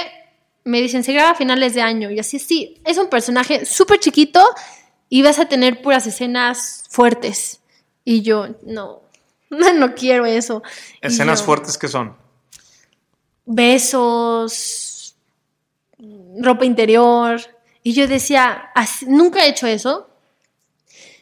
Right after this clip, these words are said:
Speaker 1: Y para tener un personaje chiquito y hacer eso, como que dije, como, "No,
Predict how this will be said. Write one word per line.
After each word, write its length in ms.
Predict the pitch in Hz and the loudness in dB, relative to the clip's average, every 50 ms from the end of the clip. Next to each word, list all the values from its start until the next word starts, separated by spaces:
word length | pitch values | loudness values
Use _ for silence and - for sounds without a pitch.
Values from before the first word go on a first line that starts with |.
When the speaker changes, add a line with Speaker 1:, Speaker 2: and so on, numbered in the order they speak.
| _ _ _ _ _ _ | _ _ _ _ _ _
Speaker 1:
Y 120 | - 269 226 | -2 -2 0
para 220 | 277 262 254 254 | 2 2 2 0
tener 220 | 262 269 285 311 | 0 -2 -2 0
un 100 | 339 349 | 0 0
personaje 440 | 339 - 233 233 226 240 233 240 247 | -2 -2 -4 -2 -2 -4 -4 -4 -6
chiquito 400 | 233 - - 240 240 233 269 262 | -8 -8 -8 -6 -4 -2 0 0
y 120 | 247 220 208 | 0 0 -2
hacer 240 | 196 - 240 233 | -4 -4 -4 -4
eso, 440 | 226 214 - 262 277 359 440 - _ _ _ | -4 -4 -4 -4 -6 -6 -6 -10 _ _ _
como 220 | - 254 240 240 233 | -10 -6 -6 -6 -6
que 120 | 240 240 | -6 -8
dije, 220 | 240 233 247 269 | -8 -8 -8 -8
como, 260 | - - 233 226 220 220 | -8 -8 -8 -8 -6 -6
"No, 200 | 226 240 254 | -6 -6 -6